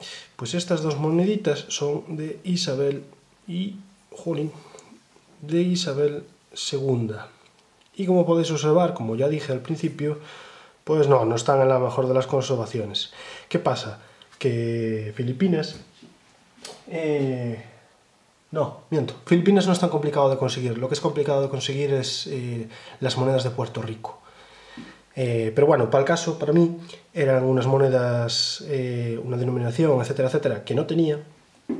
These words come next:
Entonces, pues cuando las vi, me decidí a comprarlas a pesar del estado, porque como siempre, y como ya sabéis, siempre hay tiempo para mejorarlas, etcétera, etcétera, etcétera. Entonces, pues nada,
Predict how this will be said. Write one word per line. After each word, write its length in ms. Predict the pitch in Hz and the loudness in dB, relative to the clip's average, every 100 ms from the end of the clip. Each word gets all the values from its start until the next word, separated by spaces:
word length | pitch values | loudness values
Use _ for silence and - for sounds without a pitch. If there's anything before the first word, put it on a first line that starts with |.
| - - - - 160 | -10 -16 -16 -10 -2
Entonces, 380 | 143 139 143 | 2 2 2
pues 160 | - 143 | -2 -2
cuando 180 | 147 139 | 2 4
las 160 | 139 | 4
vi, 340 | 131 143 156 175 | 2 0 -2 -2
me 240 | 156 131 120 | 0 0 0
decidí 340 | 120 131 127 | -2 0 0
a 80 | 127 | 2
comprarlas 400 | 127 131 131 127 | 2 2 2 0
a 80 | - | -2
pesar 280 | 135 135 | 0 0
del 100 | 127 | 2
estado, 420 | 123 123 123 110 - | 0 0 -2 -2 -6
porque 220 | - 120 | -6 0
como 220 | 139 139 | 4 4
siempre, 340 | 170 143 117 117 | 4 2 2 -4
y 40 | |
como 200 | 123 120 | -4 -4
ya 100 | 120 | -2
sabéis, 520 | 151 143 143 180 - - - - - - _ - | 0 2 2 0 -6 -16 -20 -20 -20 -20 _ -8
siempre 260 | - 113 113 | -4 -2 -2
hay 40 | |
tiempo 240 | 120 113 113 | -2 -4 -2
para 160 | 117 | -2
mejorarlas, 920 | 113 113 147 160 156 156 151 156 147 | -2 0 2 2 2 0 0 0 -2
etcétera, 300 | - - 123 | -6 -8 -8
etcétera, 300 | 113 - 113 | -6 -4 -4
etcétera. 340 | 107 101 104 - - - - _ _ _ _ _ - - - - - - - _ _ _ | -4 -10 -12 -14 -18 -20 -20 _ _ _ _ _ -18 -16 -16 -20 -20 -20 -20 _ _ _
Entonces, 300 | 190 202 254 | 2 2 2
pues 180 | - 139 | 2 4
nada, 340 | 143 120 110 | 4 4 -2